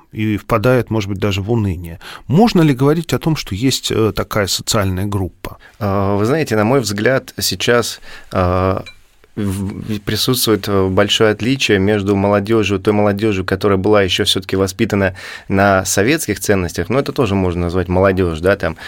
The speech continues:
Speaker 2: люди, которые тридцать плюс, да, вот, и та молодежь, которая все-таки уже родилась и воспитывалась в новой России,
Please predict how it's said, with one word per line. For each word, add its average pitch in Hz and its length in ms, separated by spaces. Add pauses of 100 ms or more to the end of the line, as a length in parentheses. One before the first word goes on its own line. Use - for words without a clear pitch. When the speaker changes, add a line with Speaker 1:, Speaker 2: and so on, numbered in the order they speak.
(140)
Speaker 2:
люди, 104 240
которые 95 380
тридцать 101 480
плюс, 92 420 (180)
да, 110 280 (320)
вот, 90 460
и 113 180
та 107 180
молодежь, 110 460
которая 101 320
все-таки 101 300
уже 98 200
родилась 104 580
и 98 200
воспитывалась 95 600
в - 40
новой 101 240
России, 95 520